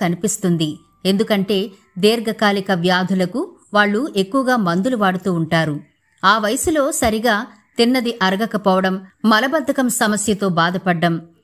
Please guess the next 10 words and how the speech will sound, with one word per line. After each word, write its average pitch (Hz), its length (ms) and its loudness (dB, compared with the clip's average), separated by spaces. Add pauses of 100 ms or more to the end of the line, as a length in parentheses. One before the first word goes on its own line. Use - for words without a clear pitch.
(220)
వ్యాధి 208 400 2
నిరోధక 240 360 0 (120)
శక్తి 226 320 -4
కూడా 208 180 2 (160)
తగ్గుతూ 180 320 0 (100)
ఉండడం 175 300 0 (460)
ఈ - 20 4 (140)
సమస్యలకు 202 560 -2 (120)
ప్రధాన 202 380 0 (120)
కారణాలు. 170 460 0